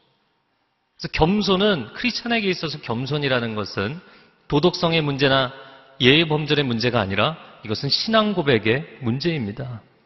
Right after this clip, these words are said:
그래서 우리의 삶 가운데 하나님이 주인 되시면 우리의 삶이 그리스도를 닮아갈수록 더 겸손함을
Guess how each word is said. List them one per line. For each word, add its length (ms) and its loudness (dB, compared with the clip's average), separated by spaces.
그래서 180 -4
우리의 300 10
삶 320 0
가운데 420 4
하나님이 500 0
주인 360 -4
되시면 560 -2
우리의 220 0
삶이 560 -2
그리스도를 420 0
닮아갈수록 800 -2
더 280 0
겸손함을 840 0